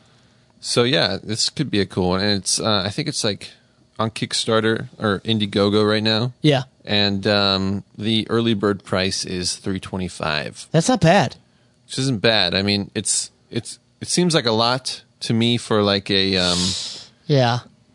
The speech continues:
Speaker 1: a not super bright, not super powerful.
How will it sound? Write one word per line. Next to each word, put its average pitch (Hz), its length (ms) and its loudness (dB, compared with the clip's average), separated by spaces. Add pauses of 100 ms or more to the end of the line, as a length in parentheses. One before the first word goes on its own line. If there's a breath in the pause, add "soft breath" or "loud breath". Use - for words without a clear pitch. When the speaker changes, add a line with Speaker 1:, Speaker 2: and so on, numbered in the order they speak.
Speaker 1:
a 95 180 2
not 101 300 0
super - 360 -2
bright, 98 380 -2
not 82 200 -12
super 92 240 -8
powerful. 101 720 0